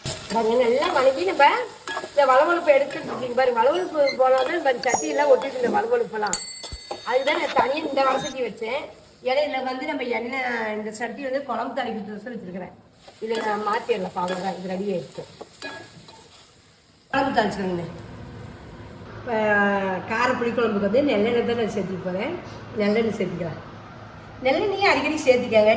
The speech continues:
நெஞ்சுக்கு ரொம்ப வலுவு. அதனால எண்ணெய் வந்து நான் மாத்தி மாத்தி யூஸ் பண்ணுவேன். அன்னைக்கு மீன் குழம்பு தான் நெல்லெண்ணெய் சேர்த்தனேன். இன்னைக்கு வந்து அதே மாதிரி வெண்டைக்காய் புளிக்குழம்புக்கு இன்னைக்கு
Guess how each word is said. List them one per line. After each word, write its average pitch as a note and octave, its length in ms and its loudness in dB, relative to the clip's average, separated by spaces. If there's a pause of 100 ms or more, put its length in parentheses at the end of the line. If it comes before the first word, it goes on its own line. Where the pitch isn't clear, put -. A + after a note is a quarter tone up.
நெஞ்சுக்கு A#3+ 460 -2
ரொம்ப G3 160 2 (140)
வலுவு. F#3 320 0 (500)
அதனால C4 220 4 (100)
எண்ணெய் B3+ 220 4
வந்து C4 200 2
நான் A#3+ 160 0
மாத்தி G3 280 -4
மாத்தி A3 200 2
யூஸ் - 160 -8
பண்ணுவேன். G3 200 0
அன்னைக்கு G3 220 0
மீன் C#4 220 -2
குழம்பு A#3+ 260 4
தான் C4 140 4
நெல்லெண்ணெய் G#3 340 0
சேர்த்தனேன். G#3 380 -2 (400)
இன்னைக்கு D#4+ 260 2
வந்து E4 200 8
அதே C#4+ 200 6
மாதிரி D4 240 4
வெண்டைக்காய் C4 360 2
புளிக்குழம்புக்கு B3 600 2
இன்னைக்கு D#4+ 260 0